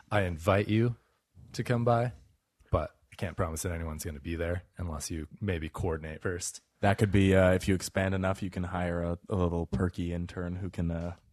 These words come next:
Speaker 1: Yeah, I mean, it, we've talked about having a little shop, you know, where we'd have regular hours or having,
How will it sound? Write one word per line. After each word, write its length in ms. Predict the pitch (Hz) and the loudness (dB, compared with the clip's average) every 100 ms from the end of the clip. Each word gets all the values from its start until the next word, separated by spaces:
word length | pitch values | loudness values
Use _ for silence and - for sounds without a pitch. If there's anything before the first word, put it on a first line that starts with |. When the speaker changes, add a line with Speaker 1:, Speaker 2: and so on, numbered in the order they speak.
| - 101 - 185 170 _ - | -14 -14 -14 -20 -20 _ -4
Speaker 1:
Yeah, 240 | 92 110 - | -2 0 0
I 60 | |
mean, 180 | 95 92 | 0 0
it, 160 | 92 - | 0 0
we've 180 | 113 104 | 2 4
talked 280 | 120 107 101 | 6 4 4
about 180 | 104 101 | 4 4
having 380 | 98 90 87 87 | 2 0 -4 -6
a 100 | 90 | -6
little 160 | 78 | -4
shop, 460 | 73 - 92 90 - - - _ _ _ _ _ | -2 0 0 -2 -6 -16 -18 _ _ _ _ _
you 80 | 98 | -10
know, 260 | 90 87 87 | -6 -6 -8
where 200 | 98 82 | -8 -8
we'd 200 | 80 76 - - | -8 -12 -16 -12
have 260 | - 90 92 | -6 -4 -2
regular 340 | 87 92 87 | -2 -2 0
hours 480 | 85 85 85 85 82 | 0 0 -2 -4 -6
or 300 | 82 78 76 | -8 -8 -8
having, 520 | 87 80 78 76 | -8 -10 -10 -14